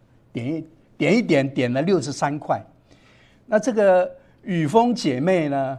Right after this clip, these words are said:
很体贴嘛，哦，她说：“你一个人点那么多，你会吃不完哦，浪费了哦。”就很体贴。那，那这个人就说：“哦，没关系，没关系，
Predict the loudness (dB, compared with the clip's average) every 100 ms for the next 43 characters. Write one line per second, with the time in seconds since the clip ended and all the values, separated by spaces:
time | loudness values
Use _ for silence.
0 | -4 -2 -2 -6 -12 -8 -6 -6 -8 -10
1 | -12 -14 -12 -8 -6 -6 -8 -4 -4 -4
2 | -10 -10 -10 -8 -8 -10 -12 -12 -12 -14
3 | -14 -14 -14 -14 -14 -16 -20 -20 -12 -10
4 | -10 -12 -16 -16 -16 -14 -14 -16 _ _
5 | -4 -2 -4 -6 -10 -12 -8 -10 -10 -18
6 | _ _ _ _ _ _ _ -6 -2 0
7 | 0 2 2 2 2 2 0 -2 -6 -8
8 | -6 0 0 2 2 0 -4 -8 -8 -6
9 | -8 -12